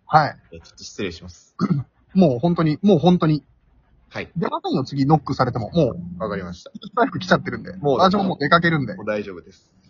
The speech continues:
Speaker 1: すいません。やば、これ、え？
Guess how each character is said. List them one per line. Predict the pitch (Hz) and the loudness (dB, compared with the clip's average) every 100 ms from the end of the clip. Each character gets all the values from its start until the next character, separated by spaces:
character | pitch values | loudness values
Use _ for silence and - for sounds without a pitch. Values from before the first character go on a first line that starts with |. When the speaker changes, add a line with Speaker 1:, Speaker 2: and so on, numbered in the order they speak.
| - | -4
Speaker 1:
す | 175 | 2
い | |
ま | 160 | 2
せ | 151 | 2
ん。 | 117 _ _ _ _ _ _ _ _ _ _ _ _ _ _ _ _ _ _ _ _ _ _ _ _ _ _ _ _ _ _ _ _ _ _ - | -6 _ _ _ _ _ _ _ _ _ _ _ _ _ _ _ _ _ _ _ _ _ _ _ _ _ _ _ _ _ _ _ _ _ _ -8
や | 123 | -2
ば、 | 143 - | 0 -2
こ | 135 | -2
れ、 | |
え？ | 127 | -6